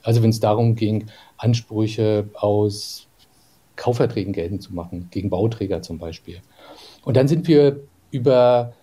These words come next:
viele Immobilien plötzlich zu Immobilienfonds gekommen. Das war Anfang der zweitausender Jahre. Ich bin, wie du, neunzehnhundertachtundsechzig geboren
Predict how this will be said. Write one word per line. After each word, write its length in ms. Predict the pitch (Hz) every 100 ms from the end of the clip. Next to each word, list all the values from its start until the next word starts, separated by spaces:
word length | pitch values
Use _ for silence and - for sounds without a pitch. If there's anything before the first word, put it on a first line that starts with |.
| _ _ _
viele 300 | - 151 143
Immobilien 1040 | 113 123 110 110 120 143 160 170 165 160
plötzlich 500 | - 117 117 131 117
zu 460 | - 120 120 127 120 - _ -
Immobilienfonds 1000 | 120 113 120 117 107 98 - 165 202 -
gekommen. 360 | 104 - 98
Das 140 | 101 -
war 80 | 110
Anfang 240 | 117 117
der 120 | 104
zweitausender 640 | 101 107 107 107 104 101 92
Jahre. 480 | 87 107 135 165 165 - _ -
Ich 180 | 117 117
bin, 580 | 127 127 127 123 117 - _ _ _ -
wie 80 | 110
du, 180 | 117 117
neunzehnhundertachtundsechzig 880 | 104 117 - - 92 90 87 110 -
geboren 500 | 110 113 151 202